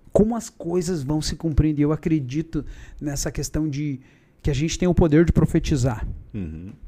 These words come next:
Speaker 1: Né? O que que é profetizar, né? Ah, tem gente que, pô, se eu falar coisas boas, não acredita. Mas falar
Speaker 2: Uhum.
Speaker 1: coisa ruim, meu Deus do céu, sai pra lá.
Speaker 2: Exatamente.
Speaker 1: Pô, e aí eu me lembro na história, na sétima série, cara, eu e um amigo meu. É,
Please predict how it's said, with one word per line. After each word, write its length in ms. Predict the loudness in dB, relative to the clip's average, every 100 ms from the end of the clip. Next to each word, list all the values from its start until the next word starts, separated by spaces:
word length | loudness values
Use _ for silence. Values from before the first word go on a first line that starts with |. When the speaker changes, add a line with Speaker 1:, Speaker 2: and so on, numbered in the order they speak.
| -20 -20 _ _ _ -8
Speaker 1:
Né? 240 | -2 -2 -2 -18 _ _ _ _ _ _ -20 _
O 100 | -4
que 80 |
que 100 | 0
é 20 | 2
profetizar, 720 | 0 -2 -6 -6 -6 -10 -10
né? 220 | -8 -8 -10 _ -20 -20 _ _ _
Ah, 160 | -14 -8
tem 260 | 2 4 6
gente 280 | 4 2
que, 160 | 2 2
pô, 260 | 6 4 6
se 120 | 6
eu 40 |
falar 260 | 6 4 4
coisas 440 | 2 2 2 0 4
boas, 380 | 8 8 8
não 120 | 6 4
acredita. 440 | 4 6 6 6
Mas 140 | 4 6
falar 160 | 6
Speaker 2:
Uhum. 60 | 6
Speaker 1:
coisa 220 | 6 6
ruim, 160 | 6 6
meu 260 | 6 6
Deus 160 | 4 2
do 60 | 4
céu, 340 | 6 8 6
sai 200 | 6 6
pra 140 | 8
lá. 160 | 8 6
Speaker 2:
Exatamente. 300 | 2 -2 -6 -18 _ _ _ _
Speaker 1:
Pô, 160 | -12 -12 -14 -20 -4
e 80 | 2
aí 60 | 4
eu 100 | 4
me 80 |
lembro 160 | 2 2
na 100 | 0
história, 300 | 2 2 4
na 100 | 4
sétima 520 | 4 4 4 4 2
série, 420 | 2 2 2 2
cara, 180 | 2 2
eu 100 | 4
e 40 | 4
um 80 |
amigo 240 | 6 4 4
meu. 340 | 2 2 -2 -8 -20 _ _ -20 -20 -20 -20 -20 -20 -20 _ 2
É, 960 | 6 8 8 8 8 6 4 2 -2